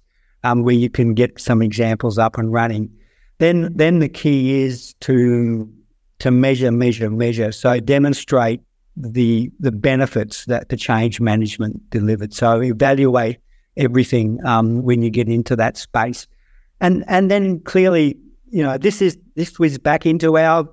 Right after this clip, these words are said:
our bread and butter, change management one oh one, publicise benefits, you know, publicise the small wins, let them know what value the change management add, um,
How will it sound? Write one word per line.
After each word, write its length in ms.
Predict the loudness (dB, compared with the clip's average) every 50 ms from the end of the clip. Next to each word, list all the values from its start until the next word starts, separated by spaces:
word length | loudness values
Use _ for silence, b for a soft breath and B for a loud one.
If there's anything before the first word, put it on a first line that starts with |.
| _ -10
our 220 | -4 0 0 0 0
bread 340 | 0 0 0 2 2 2
and 140 | 0 -2 0
butter, 260 | 0 0 0 0 0
change 420 | -2 -2 -4 -4 -2 -2 -2 -2 -4
management 500 | -8 -8 -6 -6 -6 -6 -6 -6 -6 -2
one 160 | -2 -2 -2
oh 80 | -2 -2
one, 240 | 0 0 0 0 -2
publicise 800 | -4 -2 -2 -2 0 0 -2 -2 0 0 2 2 2 0 -2 -6
benefits, 640 | -8 -2 -2 0 0 0 -2 -4 -6 -8 -6 -12 -8
you 140 | -4 -2
know, 180 | 0 2 2 2 0 0 -2 -6 -10 -4
publicise 580 | -4 -4 0 0 -2 0 2 2 2 2 2 0
the 100 | -2 -10
small 360 | -10 -6 -4 -2 0 0 2
wins, 320 | 2 4 4 2 2 0 2
let 160 | 0 2 2
them 160 | 2 2 2
know 220 | 4 4 4 4
what 220 | 4 2 0 0 0
value 380 | 0 0 2 2 2 2 0
the 120 | -2 -4 -8
change 440 | -4 -2 0 0 2 0 0 0 -2
management 500 | -2 0 0 -2 -2 -2 -4 -6 -4 -2
add, 260 | -2 -2 -2 -4 -6 _ _ _ _ _ _ _ _ _ _ _ _ _ -6
um, 300 | -2 0 0 0 0 -4